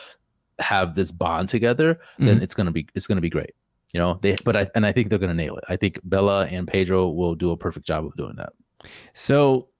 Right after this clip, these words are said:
Speaker 2: uh, that's the thing is, like, these two have worked together, right? Technically,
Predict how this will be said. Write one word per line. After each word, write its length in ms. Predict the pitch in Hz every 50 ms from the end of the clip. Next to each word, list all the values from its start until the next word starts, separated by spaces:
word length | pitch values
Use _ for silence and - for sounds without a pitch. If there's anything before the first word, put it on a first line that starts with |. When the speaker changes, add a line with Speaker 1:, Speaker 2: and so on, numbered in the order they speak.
| _ _
Speaker 2:
uh, 100 | 135 160 185 160 147
that's 240 | 139 139 147 151 -
the 60 | -
thing 160 | - 143 143
is, 100 | 127 107
like, 140 | 113 110 104
these 160 | 123 135 135
two 80 | - 131
have 80 | 107 101
worked 180 | 117 120 -
together, 340 | - 92 92 82 - - - _ _ _ _
right? 260 | - 101 101 101 127 - _ -
Technically, 480 | - 127 117 - 107 - - 92 92